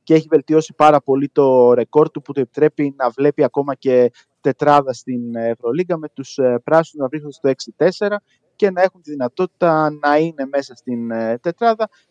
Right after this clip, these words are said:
Όντες, ε, ισόπεδο φυσικά με τον, ε, Ολυμπιακό, αν πάρει τη νίκη, με την Μονακό, με την Μπασκόνια και με τη Μακάμπι, αν, ε, πάρει και αυτή το παιχνίδι που χρωστάει.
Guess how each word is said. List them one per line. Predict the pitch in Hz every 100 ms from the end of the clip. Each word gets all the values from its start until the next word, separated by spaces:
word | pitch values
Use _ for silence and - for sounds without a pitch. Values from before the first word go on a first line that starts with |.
| _
Όντες, | 202 190 180 170 -
ε, | 156
ισόπεδο | 147 - 175 180 160
φυσικά | 139 - - 196
με | 175 165 175
τον, | - 147 135
ε, | 131 123
Ολυμπιακό, | 131 127 131 120 147
αν | -
πάρει | 123
τη | 113 104
νίκη, | 131 202 - 175 156
με | 151 151
την | 135 127 120 113
Μονακό, | 117 107 - 196 190
με | 156
την | - 135
Μπασκόνια | 120 - - 180 190 190 185 _ _ _
και | 175
με | 165
τη |
Μακάμπι, | 151 - 165 156
αν, | 151 147 147
ε, | 139 135 131 127 127 127 127 -
πάρει | 147 143
και | 147
αυτή | 123 -
το | 135 139 127 127 127 123 123 127
παιχνίδι | 139 143 147 139
που | -
χρωστάει. | 131 - 135 117